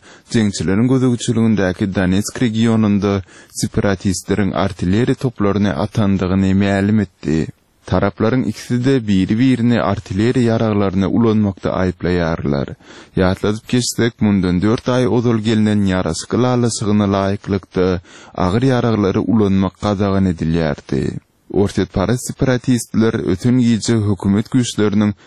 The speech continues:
Donetski artilleriýa toplaryny tutandygyny öňe sürdüler. Moskwada müňlerçe adam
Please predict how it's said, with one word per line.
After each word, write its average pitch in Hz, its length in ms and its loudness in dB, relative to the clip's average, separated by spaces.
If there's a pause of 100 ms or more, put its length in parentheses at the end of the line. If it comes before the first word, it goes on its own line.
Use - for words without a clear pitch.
(140)
Donetski 98 600 0 (180)
artilleriýa 101 540 0
toplaryny 95 640 0
tutandygyny 95 800 0 (220)
öňe 104 200 2
sürdüler. 85 600 -2 (800)
Moskwada 98 600 -2
müňlerçe 101 520 0
adam 110 400 -2